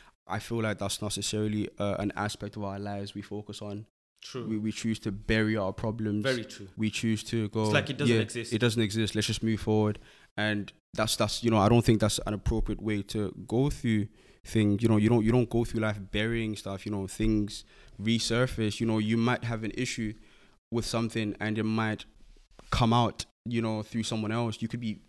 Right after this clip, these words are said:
Speaker 1: upset and not at a, at a, at a person and take it out on someone else. Or you could be having a situation at home and take it out on your colleagues,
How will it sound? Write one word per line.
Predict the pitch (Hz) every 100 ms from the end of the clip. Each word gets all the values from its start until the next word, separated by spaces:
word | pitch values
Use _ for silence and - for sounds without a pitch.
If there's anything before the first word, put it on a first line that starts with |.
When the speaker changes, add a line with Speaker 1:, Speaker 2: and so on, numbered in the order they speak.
| _
Speaker 1:
upset | - - - 139 - - - - -
and | 120
not | 123 - -
at | 117
a, | -
at | 117
a, | 117
at |
a | 123
person | 147 160 - 113 107 131
and | - 110
take | - 123
it |
out | 117
on | 110
someone | 123 110
else. | 127 156 120 - - - - - -
Or | 120 113
you | 113
could | 127
be | 113
having | 127 120
a | 113
situation | 117 117 117 117 120
at | 104
home | 123 139 117
and | 110
take | - 117
it | 117
out |
on | -
your | 110
colleagues, | - 143 175 113 98 -